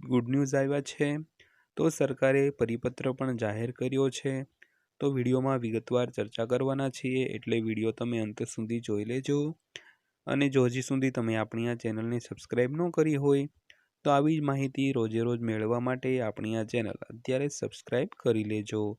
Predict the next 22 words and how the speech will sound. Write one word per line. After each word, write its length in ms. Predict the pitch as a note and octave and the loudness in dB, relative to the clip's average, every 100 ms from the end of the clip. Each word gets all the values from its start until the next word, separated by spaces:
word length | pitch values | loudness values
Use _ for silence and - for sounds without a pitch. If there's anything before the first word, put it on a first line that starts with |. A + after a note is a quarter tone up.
| _ _ _ _ | _ _ _ _
તો 60 | - - | -8 -4
શરૂ 300 | - C#3 E3+ | 0 0 2
કરીએ 300 | D#3+ E3 D#3+ | 0 2 2
આજનો 360 | A2+ A2 B2 G3+ | 2 0 -4 -4
વીડિયો. 540 | E3+ A2 G#2+ G#2+ G#2+ G#2 G#2+ A2 _ _ _ _ _ _ _ _ _ _ - | 0 0 0 -2 -2 0 -2 -6 _ _ _ _ _ _ _ _ _ _ 2
તો 80 | C#3+ | 2
કેન્દ્રીય 500 | C#3+ B2+ C3 C3+ C#3+ | 4 0 2 2 2
કર્મચારીઓના 880 | C#3+ C3 C#3 C3 C3 B2+ C3 C3+ C3+ | 4 2 2 -2 0 2 2 2 -2
પગારમાં 560 | - A2+ A#2 A#2 B2+ C3 | -2 0 0 2 0 0
વધારાની 540 | B2+ C3 C3 C3 C#3 | 0 0 0 0 -2
પુષ્ટિ 420 | C3+ A2+ - B2+ | -2 -6 -4 -4
મળી 280 | C#3 C#3 C#3+ | 0 2 0
છે. 220 | C#3+ - D3 D3+ _ - - _ _ - | 0 -4 -4 -6 _ -20 -20 _ _ 0
તો 60 | D#3+ | 2
સરકારે 560 | E3 C3 C3 C3+ C3+ C#3 | 4 4 4 2 4 4
આઠમા 380 | C3+ A2 B2 B2+ | 2 -2 0 -2
પગાર 320 | B2 B2+ B2+ | -2 0 0
પંચને 440 | - B2 A#2+ C3+ C3 | 0 -4 -2 -4 -4
મંજૂરી 500 | B2+ A#2 A#2+ B2 C#3 | -4 -6 -4 0 2
આપી 240 | C#3 D3 C#3+ | 2 2 -2
દીધી 300 | D3 D3+ D3 | 0 0 -2
છે. 240 | - D3+ | -2 -4